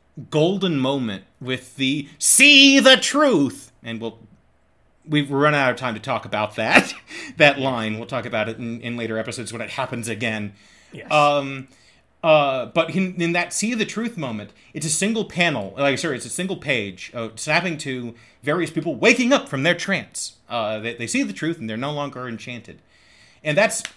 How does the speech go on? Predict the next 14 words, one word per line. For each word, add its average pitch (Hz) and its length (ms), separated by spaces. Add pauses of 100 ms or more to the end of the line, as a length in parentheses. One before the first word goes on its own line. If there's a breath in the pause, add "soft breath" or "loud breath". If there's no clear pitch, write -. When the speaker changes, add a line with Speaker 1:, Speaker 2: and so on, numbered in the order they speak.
(140)
Speaker 1:
all 208 280
that 185 120
there 170 200
is 156 140
to 151 180
that, 101 340 (300)
uh, 131 340
because 147 320
we 151 140
need, 165 560 (440 loud breath)
Mookie 190 520
needs 131 540
the - 120
space - 760